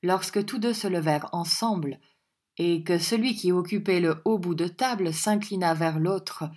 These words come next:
lui disant à voix basse, comme pour montrer que c'était à lui seul que s'adressaient ses paroles, «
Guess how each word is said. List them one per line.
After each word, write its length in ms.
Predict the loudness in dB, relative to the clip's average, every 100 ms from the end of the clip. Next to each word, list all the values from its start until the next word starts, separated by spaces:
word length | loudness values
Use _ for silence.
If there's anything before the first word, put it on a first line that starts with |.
| -18 -20 -6
lui 140 | -4
disant 320 | -2 2 4
à 100 | 6
voix 220 | 6 2 2
basse, 560 | 4 4 2 -4 -6 -6
comme 320 | 0 2 2
pour 220 | 0 0 0
montrer 440 | -2 -4 -4 -4
que 120 | -4
c'était 300 | -4 -2 0
à 80 | 0
lui 140 | 0
seul 380 | -2 -2 0 0
que 80 | -2
s'adressaient 480 | -2 -2 -4 -4 -6
ses 160 | -4
paroles, « 560 | -2 0 2 0 -2 -8